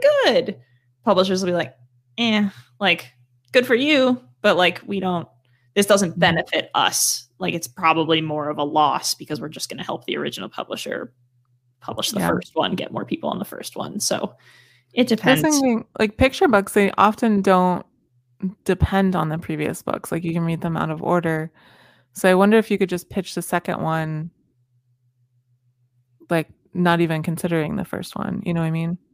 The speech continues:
Speaker 1: The publisher would definitely wanna know the first one
Speaker 2: Yeah.
Speaker 1: exists 'cause they don't wanna be blindsided <laughs> by that information.
Speaker 2: Oh,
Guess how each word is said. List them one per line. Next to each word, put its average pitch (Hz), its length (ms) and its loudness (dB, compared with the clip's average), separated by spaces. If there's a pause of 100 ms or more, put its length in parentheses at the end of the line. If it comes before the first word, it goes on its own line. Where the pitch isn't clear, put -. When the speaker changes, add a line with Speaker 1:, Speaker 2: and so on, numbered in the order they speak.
(240)
Speaker 1:
The 196 120 -2
publisher 262 380 6
would 311 100 6
definitely 208 240 2
wanna 185 200 2
know 170 180 6
the 165 100 2
first 170 300 2
one 170 140 -2
Speaker 2:
Yeah. - 40 -8
Speaker 1:
exists 175 640 2
'cause 202 140 2
they 196 80 8
don't 175 120 4
wanna 165 140 2
be 165 100 2
blindsided 160 760 2
<laughs> 302 160 4
by 214 120 6
that 190 240 4
information. 185 340 2
Speaker 2:
Oh, - 20 8